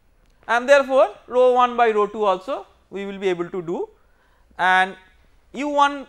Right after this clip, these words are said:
by U two also in terms of M one by M two, because T two by T one also is expre-, expressible in terms of M one by M two. So, let us refer to the continuity equation, that is equation number one form.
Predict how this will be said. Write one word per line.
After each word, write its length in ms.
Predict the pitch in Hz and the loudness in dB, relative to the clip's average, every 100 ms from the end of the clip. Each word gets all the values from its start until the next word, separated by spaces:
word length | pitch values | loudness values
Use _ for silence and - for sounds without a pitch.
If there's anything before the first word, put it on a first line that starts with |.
| _ | _
by 160 | 208 240 | 2 2
U 240 | 240 254 | 0 -8
two 180 | 269 254 | 2 4
also 360 | 247 226 311 | 4 2 -2
in 200 | 349 240 | -4 -6
terms 300 | 233 233 226 | -2 -2 0
of 180 | 262 381 - _ _ _ _ _ _ | 0 0 -2 _ _ _ _ _ _
M 160 | 196 233 | -8 -2
one 220 | 254 247 | -2 0
by 100 | 254 | 0
M 240 | 233 220 | 0 -2
two, 140 | 269 294 | -8 -10
because 340 | 262 285 269 | 0 0 0
T 140 | - 277 | -4 -8
two 160 | 285 | 0
by 160 | 262 247 | 2 2
T 160 | 247 | -2
one 240 | 247 247 240 | -6 -6 -6
also 240 | 220 233 | -8 -6
is 220 | 240 226 | -8 -6
expre-, 300 | 196 190 208 | -10 -10 -10
expressible 560 | 185 175 - 196 214 240 | -10 -12 -12 -10 -10 -10
in 140 | 208 | -12
terms 260 | 185 175 170 | -8 -10 -8
of 120 | 240 | -10
M 160 | 180 165 | -8 -8
one 180 | 160 147 | -8 -6
by 140 | 143 | -8
M 200 | 139 117 _ | -10 -16 _
two. 60 | _ _ _ _ _ _ - | _ _ _ _ _ _ -6
So, 100 | 240 | -2
let 160 | 294 | 2
us 140 | 320 240 | 2 2
refer 320 | 247 277 294 | 0 2 2
to 100 | 269 | 2
the 260 | 254 403 403 _ _ _ - - - _ _ _ _ _ - | 0 -2 -4 _ _ _ -20 -20 -20 _ _ _ _ _ -4
continuity 540 | 214 226 240 240 233 | -4 -4 -10 -10 -10
equation, 480 | 226 220 190 - 269 | -10 -6 -6 -6 -6
that 180 | 240 214 | -4 -6
is 120 | 214 | -8
equation 420 | 208 214 214 240 | -10 -4 -4 -4
number 300 | 208 196 190 185 | -6 -2 0 2
one 300 | 190 190 - | 2 0 -12
form. 400 | - 190 208 | -2 0 0